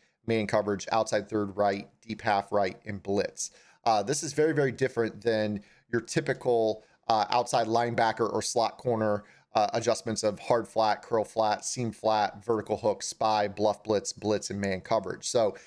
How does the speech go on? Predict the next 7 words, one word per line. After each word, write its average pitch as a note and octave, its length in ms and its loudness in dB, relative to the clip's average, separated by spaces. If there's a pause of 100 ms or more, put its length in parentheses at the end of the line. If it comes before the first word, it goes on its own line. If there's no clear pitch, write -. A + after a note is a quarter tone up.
(160)
if B2 160 0
I B2 140 2
didn't D#3+ 280 -2
have C#3 220 2
that B2 220 0
package A#2+ 560 -2
active, D#3 560 0